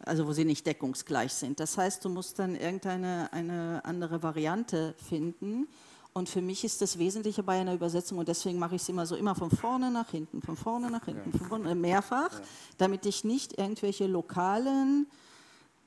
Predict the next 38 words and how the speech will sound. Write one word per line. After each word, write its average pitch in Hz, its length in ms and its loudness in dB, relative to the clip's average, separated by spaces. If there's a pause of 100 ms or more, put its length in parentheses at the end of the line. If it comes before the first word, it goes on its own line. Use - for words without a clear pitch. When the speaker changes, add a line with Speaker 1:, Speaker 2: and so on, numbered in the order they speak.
(320)
Speaker 1:
ähm, 190 580 0 (260)
äh, 151 240 2
hingebogenen, 208 1400 4
ähm, 180 840 0
äh, 165 100 0
Lösungen 202 800 4 (180)
habe, 208 600 2 (120)
die 196 340 -4
isoliert 190 500 4
vielleicht 190 280 0
so 165 140 -2
aussehen, 190 420 0
als 170 180 -2
wären 180 220 2
sie 180 80 -2
jetzt 165 220 -4
im 170 80 -2
Original 165 380 0
wahnsinnig 190 360 0
nahe 190 200 0
gekommen, 180 480 -2
aber 170 460 2
im, 165 220 -2
im 165 160 -2
Text - 320 -4
wie 180 60 -2
so 170 80 -4
ein 165 140 -2
Fremdkörper 160 800 2
da 151 380 2
sitzen - 400 -4
und 143 120 0
das, 156 260 -2
den 160 180 0
ganzen 165 300 0
Text 156 220 -4
zu - 80 -4
einem 156 240 0